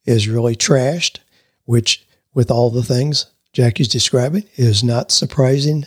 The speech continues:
at all. Now, I'm confident that if she turns,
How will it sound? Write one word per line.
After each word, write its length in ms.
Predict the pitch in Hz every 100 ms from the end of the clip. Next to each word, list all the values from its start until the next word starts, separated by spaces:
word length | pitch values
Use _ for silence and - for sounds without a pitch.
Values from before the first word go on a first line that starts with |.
| -
at 140 | 160
all. 420 | 196 101 87 73 _ _ _ _ _
Now, 280 | 113 110 110 120
I'm 360 | 120 123 117 _ _ -
confident 560 | 151 117 - 131 190
that 160 | - 113
if 100 | -
she 180 | - 113
turns, 540 | - 135 127 120